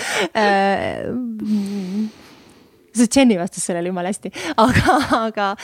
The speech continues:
äh, ma arvan, et ma ei ole eriti veider. Ma nagu olen suhteliselt sihuke, ma olen jumala nunnu, on ju. <laughs> Aga, aga, aga veider ma vist ei ole. Noh,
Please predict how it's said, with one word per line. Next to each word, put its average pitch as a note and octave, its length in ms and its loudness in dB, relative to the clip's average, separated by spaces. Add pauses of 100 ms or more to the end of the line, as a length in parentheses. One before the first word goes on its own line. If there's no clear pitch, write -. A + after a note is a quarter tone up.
(300)
äh, F#3+ 380 -2
ma G3+ 240 2
arvan, G4+ 200 4
et G3+ 80 2
ma G#3+ 120 4
ei G3 120 4
ole G#3 180 6
eriti E3+ 380 0
veider. E3 540 0 (300)
Ma G#3 880 -2
nagu F#3+ 260 0
olen F#3 300 2 (320)
suhteliselt F#3 760 -4
sihuke, F3 360 -2 (1600)
ma G3 200 -8
olen F3+ 120 -4
jumala F3+ 200 -4
nunnu, B3+ 440 6
on F#3 240 -4
ju. C4 120 4 (200)
<laughs> - 60 -2
Aga, E4+ 380 0 (400)
aga, G3+ 420 4
aga F3+ 300 2 (160)
veider G#3+ 600 2
ma F3 80 -2
vist F3+ 220 -4
ei F3+ 160 -2
ole. G#3 280 2 (520)
Noh, A3 180 2